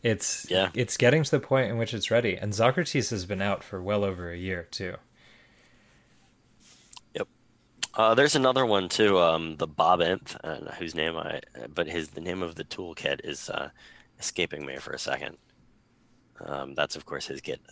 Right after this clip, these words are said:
Speaker 2: GitHub name, because in this space we like to use everybody's. Um, uh, it's called GenStark, and it's actually a, a JavaScript, uh, Stark framework.
Speaker 1: Hmm.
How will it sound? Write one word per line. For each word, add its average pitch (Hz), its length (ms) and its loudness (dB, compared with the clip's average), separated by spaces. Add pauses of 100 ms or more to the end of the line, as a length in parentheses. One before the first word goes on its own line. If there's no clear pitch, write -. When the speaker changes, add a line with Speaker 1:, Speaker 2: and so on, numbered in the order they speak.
(120)
Speaker 2:
GitHub 67 340 -10
name, 69 260 -14 (720)
because 67 540 -10
in - 80 -20
this 65 80 -16
space - 340 -12
we 76 80 -12
like - 220 -12
to 78 280 -16
use - 200 -14
everybody's. - 760 -14 (1000)
Um, - 400 -16 (2000)
uh, 78 160 4
it's 85 120 0
called 98 240 2
GenStark, 95 800 2 (320)
and 85 120 0
it's 87 140 2
actually 85 400 2
a, 73 380 2 (220)
a 78 140 0
JavaScript, 80 920 0 (720)
uh, 65 260 0
Stark - 420 2
framework. - 540 -12 (540)
Speaker 1:
Hmm. 143 120 -2